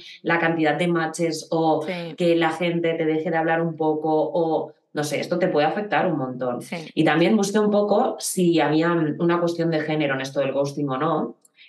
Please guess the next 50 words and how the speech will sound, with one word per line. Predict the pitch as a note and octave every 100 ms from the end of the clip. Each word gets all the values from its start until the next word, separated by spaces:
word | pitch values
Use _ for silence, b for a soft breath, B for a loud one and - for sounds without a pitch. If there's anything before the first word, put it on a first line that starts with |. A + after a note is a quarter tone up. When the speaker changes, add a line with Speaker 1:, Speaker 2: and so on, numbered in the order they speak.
| b
Speaker 1:
y | F#3
sabes | G3+ E4
que | - G#3
no | G#3
tanto, | F#3 F3 D#3+ C#3+
porque | D3 D3 - -
a | G3 F#3
Speaker 2:
Ah. |
Speaker 1:
primeras, | F3 G3 B3+ B3 D4 -
to-, | A3
a | - -
priori | F#3 D4
todas | - F#3+ F#3 F3+
yo | D#3+
creo | E3+
que | F#3
diríamos | D#3 D3 B2+ B2
las | C3 -
chicas, | C3 B2+ -
"Ah, | D#3+ D3
no, | C3
no, | B2 A#2
los | C#3+ C#3
tíos | D#3+ D#3+ -
son | E3+ D3+
mucho | C#3+ D3
más | C#3+
propicios | C#3+ C#3+ C#3 D3+
a | D3+
hacer | C#3 C3+
ghosting". | - - - -
Speaker 2:
Sí. | G#3 F#3 F3+ -
Speaker 1:
Pero | - E3 D#3 F3
han | F#3+
hecho | F#3+ A#3+
algunos | A3+ G3
estudios | F#3+ F3 A3+ A3 F#3+ - E4+ - B B B
y | E3+
en | E3
realidad | D#3 D#3 E3 G#3
decían | A3+ - F#3 D3 C#3+
que, | D#3 D3
a |
ver, | D3+ G#3+ F#3+
creo | E3+
que | E3+
lo | E3
tenía | D#3+ D#3
por | D3 C#3+
aquí, | C#3+ E3 G#3+